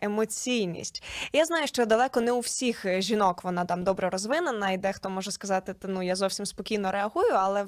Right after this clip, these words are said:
все ж таки більшість, вони є дуже емоційними і все беруть на емоції, і навіть коли вони хочуть привернути увагу, то вмикаються ось ці о-, образи,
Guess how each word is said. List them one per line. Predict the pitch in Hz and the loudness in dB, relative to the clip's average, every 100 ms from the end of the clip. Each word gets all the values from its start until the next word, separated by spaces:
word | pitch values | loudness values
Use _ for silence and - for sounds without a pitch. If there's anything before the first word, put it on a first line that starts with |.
| - | -4
все | - | -6
ж | 262 | -4
таки | 240 - 220 - - - | -2 -2 -2 -4 -16 -8
більшість, | 190 294 480 - 247 - | -2 0 0 0 -2 -2
вони | 202 202 240 | -6 -4 -2
є | 277 233 | 0 0
дуже | 202 240 214 | 2 0 2
емоційними | 202 220 - 339 302 214 196 | 0 0 -4 -2 -2 -2 -2
і | |
все | 190 269 | -2 -2
беруть | 240 214 233 | 0 0 -2
на | 208 | -2
емоції, | 214 262 370 - 226 - | -2 0 0 0 -2 0
і | 240 | 0
навіть | 254 285 254 | 2 0 -2
коли | - 233 | 0 0
вони | 233 208 | 0 -2
хочуть | - 233 214 - - - - | -2 -2 -2 -6 -12 -14 2
привернути | 247 240 269 254 202 | 4 4 2 2 2
увагу, | 208 262 453 320 208 | 4 4 6 4 2
то | - 233 233 | 4 4 4
вмикаються | 220 247 302 262 214 - | 2 4 6 4 4 2
ось | 196 196 - | 2 0 -4
ці | - 196 185 - - - | -2 -2 -2 -8 -10 2
о-, | - - | 4 6
образи, | - 208 262 311 330 285 254 285 | 6 6 6 6 4 2 0 0